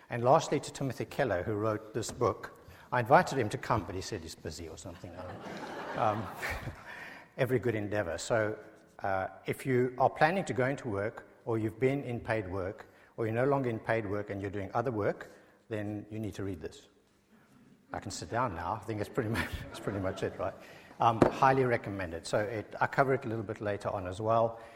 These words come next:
It just was very helpful in framing a whole bunch of things and addressing a whole heap of questions. So that was very good. Uh, in the brief that I got from Clive, it was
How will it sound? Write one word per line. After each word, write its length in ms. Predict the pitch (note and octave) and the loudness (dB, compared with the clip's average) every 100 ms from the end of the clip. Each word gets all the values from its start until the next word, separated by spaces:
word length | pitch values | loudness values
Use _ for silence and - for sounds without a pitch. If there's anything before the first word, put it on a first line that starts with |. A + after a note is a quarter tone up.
| - | -10
It 180 | A2 - | -10 -4
just 180 | B2 - | -6 -4
was 140 | G#2 | -6
very 240 | F#2 B2 A2 | -2 -2 -2
helpful 540 | - G#2+ - - G#2+ | 0 0 -2 -2 -2
in 340 | G2+ F#2+ F#2 F2+ | -2 -6 -6 -8
framing 640 | - - - A2+ G#2 G2 G2 | -12 -6 2 2 2 -4 -6
a 60 | |
whole 200 | F#2 A2+ | -2 -2
bunch 260 | G2+ F#2+ F#2 | -2 -4 -6
of 80 | G2 | -10
things 300 | - F2+ F#2 | -8 -8 -6
and 100 | F#2 | -8
addressing 460 | E2+ G#2 F2+ G2 | -6 -8 -8 -8
a 80 | F2+ | -8
whole 200 | F2 F#2+ | -4 -6
heap 220 | E2 F2+ | -6 -12
of 120 | F2+ - | -12 -10
questions. 560 | E2 - - E2+ - - - - - - | -10 -10 -14 -14 -16 -18 -20 -20 -20 -12
So 120 | - | -2
that 160 | G#2 F#2+ | -2 0
was 140 | F#2+ | -6
very 240 | - F2+ E2+ | -4 -6 -4
good. 220 | F2 E2+ - - - - | -6 -8 -14 -20 -20 -4
Uh, 120 | - B2 - - | 2 2 0 0
in 100 | D#3+ | 6
the 80 | E3+ | 6
brief 300 | C3+ E3 E3 | 8 6 6
that 100 | C#3+ | 4
I 40 | |
got 140 | C3 B2+ | 4 0
from 140 | B2 | -4
Clive, 440 | - C#3+ B2+ A2+ | 2 6 6 6
it 100 | G2 | 2
was 400 | A2+ G#2 G2+ - | -2 -2 -4 -12